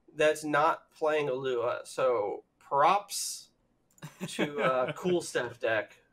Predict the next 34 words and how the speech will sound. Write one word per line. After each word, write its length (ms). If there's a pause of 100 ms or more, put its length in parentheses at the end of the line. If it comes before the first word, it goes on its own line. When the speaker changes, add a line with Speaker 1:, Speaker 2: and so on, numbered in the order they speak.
Speaker 1:
Johnny 360
Speaker 2:
<laughs> 0
Speaker 1:
Dryer. 500 (680)
Yes. 560 (560)
Speaker 2:
Yugiri 240
Speaker 1:
Props 300
Speaker 2:
is 100
Speaker 1:
to 60 (100)
Speaker 2:
an 80
Speaker 1:
you. 40
Speaker 2:
interesting 440
card. 200
I 60
guess 200
it, 120 (140)
you 60
can 100
follow 260
up 80
Medine 140
Speaker 1:
For 80
Speaker 2:
with 80
Speaker 1:
sure. 280
Speaker 2:
it 200
and 160
just 200
get, 120
like, 140
a 40
damage 320
in 100
or 80
something. 320 (640)
Uh, 600